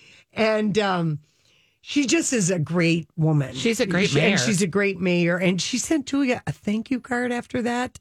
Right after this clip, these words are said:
Speaker 1: uh, in, you know, s-, ceremony.
Speaker 2: <laughs>
Speaker 1: And it just, it said, "Julia, you are wonderful."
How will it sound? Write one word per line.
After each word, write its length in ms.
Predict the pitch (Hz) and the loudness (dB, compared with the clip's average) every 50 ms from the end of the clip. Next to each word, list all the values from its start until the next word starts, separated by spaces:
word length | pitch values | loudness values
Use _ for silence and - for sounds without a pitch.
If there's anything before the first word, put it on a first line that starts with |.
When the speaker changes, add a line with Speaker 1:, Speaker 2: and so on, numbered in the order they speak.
| _ - | _ -2
Speaker 1:
uh, 480 | 214 220 220 214 214 214 208 214 - - _ | 0 0 0 0 0 -2 -2 -4 -8 -14 _
in, 340 | - 170 202 214 214 208 - _ | -4 -2 0 0 0 0 -4 _
you 160 | - 190 196 | -2 0 2
know, 220 | 196 185 170 170 - | 2 2 2 0 -2
s-, 340 | - - - - - - - - 170 - | -4 -12 -20 -20 -20 -12 -6 -4 -4 -4
ceremony. 580 | - - 202 196 202 214 208 208 226 254 247 - - - - - | 0 0 0 2 2 2 2 2 2 0 -2 -4 -6 -10 -10 -10
Speaker 2:
<laughs> 220 | - - - - - | -10 -14 -10 -4 -2
Speaker 1:
And 140 | 208 220 | 0 0
it 100 | 233 202 | 0 0
just, 220 | - - 226 202 196 | 0 -2 -2 -2 0
it 220 | 185 196 - - | 0 0 0 0
said, 220 | - 233 190 160 147 | 0 0 0 0 -2
"Julia, 360 | - 202 208 214 196 175 175 | 0 0 2 2 2 2 0
you 560 | 165 160 135 151 160 175 196 214 226 214 - _ _ _ _ - | 0 -2 -2 0 0 2 2 0 -2 -4 -6 _ _ _ _ -4
are 340 | 165 170 160 156 156 170 - _ | 0 0 2 2 2 0 -2 _
wonderful." 760 | - 156 160 170 160 160 165 156 139 - - - - - | -6 -2 0 2 2 2 2 2 0 -2 -6 -12 -12 -12